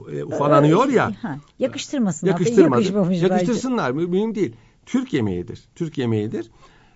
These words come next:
Speaker 1: Ee, ve çok tutulmuştur. Böreğin envai çeşidi vardır biliyorsunuz. Akla hayale gelmeyen börek çeşitleri vardır. Yani bizim, biz bunu Türk-, Türkler yapmışlar.
Speaker 2: Tabii.
Speaker 1: Yani pırasalı börekten tutun,
Speaker 2: Tabii.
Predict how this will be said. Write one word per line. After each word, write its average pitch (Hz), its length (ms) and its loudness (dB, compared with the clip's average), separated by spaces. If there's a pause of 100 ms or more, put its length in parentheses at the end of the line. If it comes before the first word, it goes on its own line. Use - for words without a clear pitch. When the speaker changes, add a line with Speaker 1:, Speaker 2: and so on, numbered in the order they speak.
(100)
Speaker 1:
Ee, 120 240 -2 (120)
ve 180 300 0 (360)
çok 220 220 -2
tutulmuştur. 127 760 -8 (440)
Böreğin 185 360 4
envai 185 460 0
çeşidi 151 380 -2
vardır 107 380 -4
biliyorsunuz. 107 720 -10
Akla 151 340 -6
hayale 160 320 -2
gelmeyen 151 460 -2
börek 113 200 -2
çeşitleri 104 480 -12
vardır. 87 280 -14
Yani 98 240 -10
bizim, 120 260 -8
biz 127 180 -6 (100)
bunu 135 440 -4 (160)
Türk-, 120 180 -12
Türkler 127 300 -6
yapmışlar. - 440 -8
Speaker 2:
Tabii. 160 160 -6 (360)
Speaker 1:
Yani 117 160 -2
pırasalı 135 440 0
börekten 127 360 -4
tutun, 131 240 -4
Speaker 2:
Tabii. 165 440 0